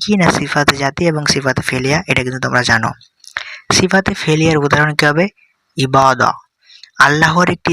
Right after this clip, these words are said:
জাতিবাচক গুণের নাম কি? আস সামিও। আল্লাহ কোন গুণটি জীবন দান করার ক্ষেত্রে প্রযোজ্য? উত্তর হবে সিফাতে ফেলিয়া। তারজিক শব্দের অর্থ কি? জীবন দানকারী।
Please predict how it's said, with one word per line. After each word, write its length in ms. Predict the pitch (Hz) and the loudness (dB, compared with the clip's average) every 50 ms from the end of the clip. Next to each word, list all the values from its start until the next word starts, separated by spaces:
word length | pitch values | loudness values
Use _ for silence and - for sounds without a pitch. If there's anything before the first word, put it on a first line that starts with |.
| 151 131 135 | 0 2 0
জাতিবাচক 600 | 127 123 - - 147 147 147 151 - - 156 143 131 135 | 0 0 0 -2 -2 0 0 0 0 -2 -4 -4 -4 -6
গুণের 260 | 139 139 143 139 135 127 123 | -4 -2 -2 -2 -2 0 0
নাম 140 | 123 123 135 143 - - | 0 0 -2 -4 -4 0
কি? 120 | 160 180 214 226 - - - - - - _ _ _ - - 170 143 | 0 0 0 -2 -6 -14 -20 -20 -20 -20 _ _ _ -4 0 2 2
আস 120 | 147 147 - - - _ _ _ _ - - - | 2 0 -2 -4 -6 _ _ _ _ -4 0 0
সামিও। 520 | - 135 131 131 135 139 139 135 127 - - - _ _ _ _ _ _ _ _ - - _ - - | 0 0 0 -2 -2 0 2 2 0 0 -2 -6 _ _ _ _ _ _ _ _ -20 -16 _ 0 0
আল্লাহ 300 | 143 151 156 160 160 165 175 165 - - | 2 2 2 2 4 2 2 0 0 0
কোন 140 | 151 160 165 165 165 - _ _ - 147 131 139 | 0 0 0 -2 -8 -12 _ _ -12 -4 0 2
গুণটি 380 | 147 156 160 165 - 147 135 135 - - - 151 131 135 | 2 2 0 -2 -2 -2 -2 -2 -2 -6 -8 -6 -4 0
জীবন 260 | 139 139 151 156 165 165 156 160 | 0 2 2 2 0 0 0 0
দান 120 | 160 160 160 - - | 0 0 -2 -2 0
করার 320 | 139 139 139 147 143 - - - _ _ - | 2 4 4 4 4 2 -2 -8 _ _ -6
ক্ষেত্রে 300 | - 143 - - - 139 - - | -4 -4 -4 -2 -4 -4 -2 -2
প্রযোজ্য? 400 | 120 120 - 131 127 139 - - 160 180 202 - - - | -4 -2 -2 -2 -4 0 0 0 0 0 -2 -2 -4 -4
উত্তর 200 | 131 - - 143 139 139 | -2 -2 -2 -2 -2 -2
হবে 160 | 143 165 196 - _ _ _ _ - - | -2 -4 -4 -6 _ _ _ _ -6 -4
সিফাতে 480 | - 143 143 - 160 160 165 - 196 208 208 - - - | -2 -2 0 0 0 0 0 -2 -4 -4 -6 -8 -10 -4
ফেলিয়া। 460 | - 139 127 127 131 - 117 117 139 - - _ _ _ _ _ _ _ - _ _ _ _ _ - - - - _ _ _ _ _ _ _ _ _ - | -2 -2 0 0 0 0 0 -2 -4 -8 -14 _ _ _ _ _ _ _ -20 _ _ _ _ _ -20 -20 -20 -20 _ _ _ _ _ _ _ _ _ -2
তারজিক 500 | 147 143 143 143 139 143 160 160 160 _ _ _ - - - - - - - | 0 2 2 2 0 0 0 0 -2 _ _ _ -8 -8 -8 -8 -2 0 2
শব্দের 360 | - 139 127 135 - 160 135 131 120 120 | 2 2 2 0 0 -2 0 2 2 0
অর্থ 160 | 123 - 120 143 139 - | 2 2 0 0 0 -2
কি? 100 | - 175 202 - - _ _ - 127 123 | -4 -6 -6 -8 -12 _ _ -8 -2 0
জীবন 280 | 131 135 131 143 156 160 147 139 | 0 2 2 0 -2 -2 -2 -4
দানকারী। 500 | 131 127 127 - - 117 120 - 143 | -4 -4 -4 -2 0 0 0 0 -2